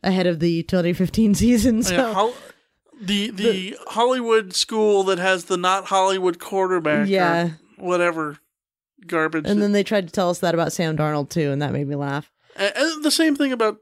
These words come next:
Speaker 2: Clay Helton, and the same
Speaker 1: Yeah.
Speaker 2: thing about what
Speaker 1: Yeah.
Speaker 2: Yeah.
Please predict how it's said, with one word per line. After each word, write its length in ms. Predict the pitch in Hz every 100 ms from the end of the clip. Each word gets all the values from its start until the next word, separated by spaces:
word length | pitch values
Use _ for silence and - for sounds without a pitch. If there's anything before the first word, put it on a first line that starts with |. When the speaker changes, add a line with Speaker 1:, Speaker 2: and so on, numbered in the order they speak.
| -
Speaker 2:
Clay 200 | 214 202
Helton, 220 | 180 196
and 80 | 220
the 40 |
same 200 | 220 262
Speaker 1:
Yeah. 60 | 233
Speaker 2:
thing 80 | 240
about 220 | 214 196 196 -
what 240 | - 180 - _ _ _
Speaker 1:
Yeah. 160 | - - - _
Speaker 2:
Yeah. 100 | -